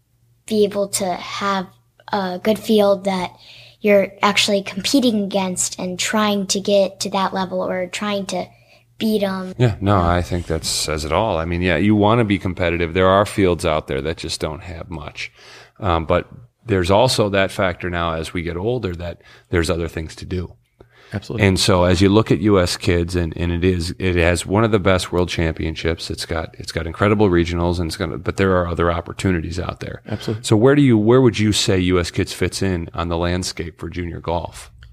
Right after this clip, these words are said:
Speaker 3: Learning more about it, I think it's a stepping stone. It's the, it should be your first stepping stone, in my opinion.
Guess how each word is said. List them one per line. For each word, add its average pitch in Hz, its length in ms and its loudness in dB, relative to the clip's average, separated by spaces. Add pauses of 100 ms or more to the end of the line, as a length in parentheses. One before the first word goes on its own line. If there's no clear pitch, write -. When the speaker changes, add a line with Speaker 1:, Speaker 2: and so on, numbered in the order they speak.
(180)
Speaker 3:
Learning 151 280 4
more 127 180 4
about 87 320 0
it, 104 140 2
I 104 120 4
think 127 260 -2
it's 104 140 -2
a 92 40 0
stepping 107 460 0
stone. 92 300 -2
It's 92 160 -6
the, 92 200 -2
it - 80 -4
should 127 140 2
be 113 80 4
your 92 140 0
first - 340 0
stepping 95 400 -6
stone, 85 300 -8
in 85 80 -6
my 85 140 -4
opinion. 85 460 -6